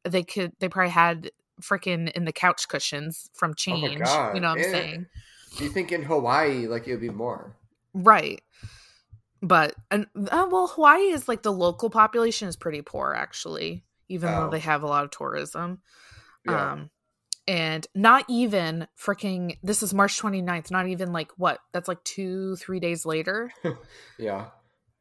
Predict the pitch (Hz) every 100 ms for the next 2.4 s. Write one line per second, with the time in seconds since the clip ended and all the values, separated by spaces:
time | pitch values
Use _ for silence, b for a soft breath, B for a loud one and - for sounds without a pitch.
0 | _ - 170 196 175 175 170 170 - _
1 | 170 185 175 190 180 175 170 156 - 175
2 | 156 147 143